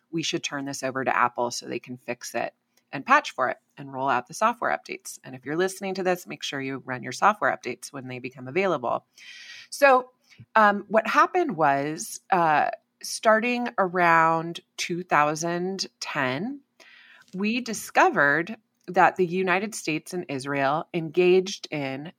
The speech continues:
the most sophisticated cyber attack we've ever seen.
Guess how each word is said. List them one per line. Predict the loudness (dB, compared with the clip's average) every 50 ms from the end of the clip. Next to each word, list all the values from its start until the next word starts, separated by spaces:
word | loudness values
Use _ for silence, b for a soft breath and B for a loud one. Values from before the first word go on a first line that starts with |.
| -12
the | -6 -2 -2 0 0
most | 0 0 0 0 -2 -4 -6 -8
sophisticated | -10 -8 -6 -8 -8 -8 -10 -10 -8 -6 -6 -6 -6 -8
cyber | -4 -4 -2 -2 -2 -2 -4
attack | -6 -6 -8 -12 -12 -12 -12
we've | -10 -8 -6
ever | -4 -6 -6 -6
seen. | -10 -12 -14 -16 -18 -20 -20 -20 -20